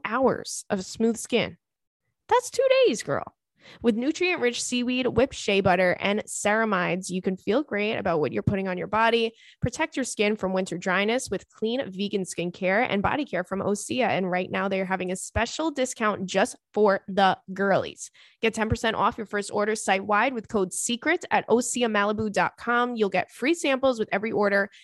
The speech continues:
and free shipping on orders over sixty dollars. Head to O S E A malibu dot com and use code secret for ten percent off. We also have,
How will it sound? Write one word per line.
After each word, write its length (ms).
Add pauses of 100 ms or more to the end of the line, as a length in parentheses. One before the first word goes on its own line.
(140)
and 180
free 140
shipping 320
on 120
orders 360
over 260
sixty 400
dollars. 460
Head 180
to 280
O 260
S 320
E 220
A 340 (380)
malibu 500
dot 260
com 360
and 180
use 220
code 320
secret 400 (120)
for 200
ten 420 (100)
percent 520 (160)
off. 460 (360)
We 140
also 400
have, 400